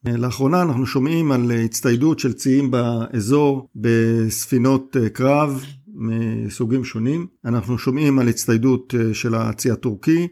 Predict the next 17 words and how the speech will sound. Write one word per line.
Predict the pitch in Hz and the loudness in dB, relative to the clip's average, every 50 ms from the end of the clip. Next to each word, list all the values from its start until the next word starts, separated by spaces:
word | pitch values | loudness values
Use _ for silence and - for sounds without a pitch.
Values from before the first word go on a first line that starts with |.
| _ _ | _ _
הצטיידות, | - - - 120 110 110 123 127 123 127 - _ - 127 | -14 -6 -2 -2 0 2 2 0 0 0 -4 _ -6 -2
אה, | 117 113 113 117 117 117 | 0 0 2 0 0 0
נאה | 113 110 120 135 143 139 | 0 -2 0 0 2 2
מאוד | 135 127 127 127 120 120 113 110 | 2 2 2 0 0 -2 -2 -2
של | - 120 117 | -2 -2 -2
הצי | 110 - - 135 | -2 -2 0 0
היווני, | 127 120 120 107 107 117 110 135 160 175 175 175 _ - | 2 2 2 0 2 2 2 2 2 2 0 -4 _ -10
התחמשות | - - 131 113 - - 147 139 | -4 -4 -2 -2 -2 -2 -2 -2
של | - 139 120 | 0 0 0
הצי | 117 113 - - 147 143 135 | 0 -2 -2 0 2 2 4
המצרי | 117 120 127 123 123 127 - - - 120 117 117 - - 143 147 151 143 117 - - _ _ _ _ - | 2 2 0 0 -2 -4 -6 -8 -6 -6 -6 -4 -4 -2 0 2 2 0 0 -6 -12 _ _ _ _ -6
בספינות, | 110 113 110 - - - - 123 117 123 127 127 127 - 135 | -4 -4 -4 -4 -6 -2 0 2 2 4 2 2 0 0 0
אה, | 123 117 | 0 2
מתוצרת, | 117 117 107 - 113 - - - 131 120 117 110 - - - | 2 0 0 -2 -4 -4 -2 0 0 0 0 -2 -2 -2 -2
אה, | 120 113 110 107 107 107 110 110 110 107 - | -2 0 0 0 -2 -2 -4 -6 -8 -10 -14
צרפת, | _ - - 123 110 - - - 151 151 147 - - - - _ _ _ - - | _ -6 -6 -4 -4 -4 -2 0 0 0 0 -2 -6 -12 -20 _ _ _ -14 -10
אה, | 120 | -10